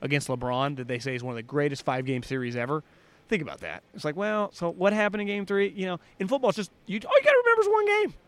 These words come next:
All you gotta remember is the one game. And, but it also, that means if you're the player,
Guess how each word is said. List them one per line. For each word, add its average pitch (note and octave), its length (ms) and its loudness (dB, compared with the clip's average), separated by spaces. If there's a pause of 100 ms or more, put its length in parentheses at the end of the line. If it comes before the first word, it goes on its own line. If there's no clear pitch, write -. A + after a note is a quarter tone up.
(500)
All C4+ 140 6
you D4 100 6
gotta D4 120 8
remember C4 280 0
is G#3 60 -4
the A3+ 60 0
one A#3 180 0
game. G#3+ 220 -4 (840)
And, D#3+ 280 -2
but E3 140 6
it E3+ 60 6
also, E3 340 2
that D3 140 2
means C#3+ 180 -2
if C3+ 80 -4
you're D3 100 4
the A#2+ 80 -2
player, D3 420 -2